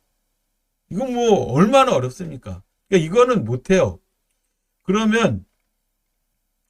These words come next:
그 이렇게 진행하는 게 이제 백의 입장에서 최선인 거고 그러면 흙은 이게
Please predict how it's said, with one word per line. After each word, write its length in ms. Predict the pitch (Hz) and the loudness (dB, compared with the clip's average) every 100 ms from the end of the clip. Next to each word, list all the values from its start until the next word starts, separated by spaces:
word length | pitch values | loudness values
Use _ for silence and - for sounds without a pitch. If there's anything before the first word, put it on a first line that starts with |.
| _ _ _ _ | _ _ _ _
그 420 | 143 131 117 123 | -8 -6 -6 -6
이렇게 380 | 165 214 220 214 | -2 -2 0 -2
진행하는 400 | 180 180 165 160 | -2 -2 -4 -4
게 80 | 156 | -6
이제 320 | 143 120 113 - _ - | -6 -6 -8 -10 _ -6
백의 240 | 135 143 196 | -4 2 0
입장에서 400 | - 165 135 123 | 0 -6 -6 -6
최선인 440 | - 165 151 104 | -10 -10 -8 -10
거고 480 | 95 95 127 107 90 _ _ _ _ _ _ | -10 -12 -10 -10 -12 _ _ _ _ _ _
그러면 600 | 180 220 226 233 202 202 _ - - _ _ | -2 0 0 0 -2 -6 _ -20 -20 _ _
흙은 680 | 285 233 208 220 165 104 147 | -12 0 2 2 -2 -6 -8
이게 500 | 151 226 214 131 | -8 0 0 0